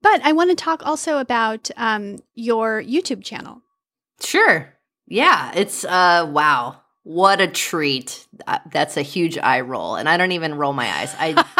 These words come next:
Speaker 2: <laughs> I question people who roll their eyes. It is such, who has such disdain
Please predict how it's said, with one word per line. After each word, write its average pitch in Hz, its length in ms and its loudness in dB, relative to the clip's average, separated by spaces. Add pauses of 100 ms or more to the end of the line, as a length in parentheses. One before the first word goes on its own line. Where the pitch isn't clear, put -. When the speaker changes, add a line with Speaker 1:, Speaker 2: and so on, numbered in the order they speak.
(220)
Speaker 2:
<laughs> - 140 0
I - 140 4
question 226 560 0
people 196 300 -2
who 185 100 -2
roll 160 220 0
their 147 120 0
eyes. 131 300 0
It 185 80 -2
is 190 140 0
such, - 480 -2 (1160)
who 339 240 4
has 302 220 4
such - 460 0
disdain 196 920 0